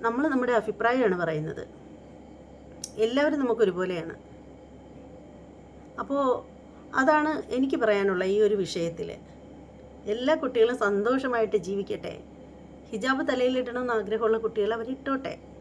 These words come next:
ഇനി അത് അവരിടാൻ പാടില്ല എന്നുണ്ടെങ്കിൽ ഹിന്ദു കുട്ടികൾ പൊട്ടും കുത്തണ്ട, കുറിയിടണ്ട. അതും അവരുടെ, ആ, അതായത് ഈ പൊട്ടും കുറിയൊക്കെ എന്ന് പറഞ്ഞാൽ ഹൈന്ദവ മതത്തിൻ്റെ തന്നെ,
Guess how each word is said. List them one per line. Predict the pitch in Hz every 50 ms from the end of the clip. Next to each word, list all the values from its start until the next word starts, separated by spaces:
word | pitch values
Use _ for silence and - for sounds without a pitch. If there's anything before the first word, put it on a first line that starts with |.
| - - - - - - - - - - - - - - -
ഇനി | 269 302
അത് | 330 302 226 269 254 -
അവരിടാൻ | - - 208 208 202 214 202 180 196 208 180
പാടില്ല | - 196 185 185 180 185 208 214
എന്നുണ്ടെങ്കിൽ | 233 226 208 190 196 185 180 180 180 190 - - - - - - - - - - - - - - - - - - - - -
ഹിന്ദു | - 349 339 339
കുട്ടികൾ | 269 277 - 233 220 220
പൊട്ടും | 220 214 196 - 208 202
കുത്തണ്ട, | 196 185 - - - - - - - - - - - - - - - - - - - - - - - - - - - - - - -
കുറിയിടണ്ട. | 277 277 277 262 262 247 202 196 147 147 147 - - - - - - - - - - - - - - - - - - - - - - - - - - - - - - - - -
അതും | 226 226 262 302 302 302 320 - - - - 226
അവരുടെ, | 240 240 254 262 262 294 277 277 269 - - - - - - - -
ആ, | - - - -
അതായത് | 262 277 269 262 269 277
ഈ | 269 262 277 269
പൊട്ടും | 277 269 262 269 277 277 285
കുറിയൊക്കെ | 262 254 254 254 247 254 262 262
എന്ന് | 254 254 247
പറഞ്ഞാൽ | 233 233 233 233 233 226 233 233 226 - - - - - - - - - - -
ഹൈന്ദവ | 240 240 247 247 247 240 262 254 262 262 240 - - - - 208
മതത്തിൻ്റെ | 220 - 196 226 226 - 254 233 233 254 247 247 240
തന്നെ, | 226 233 233 233 240 - -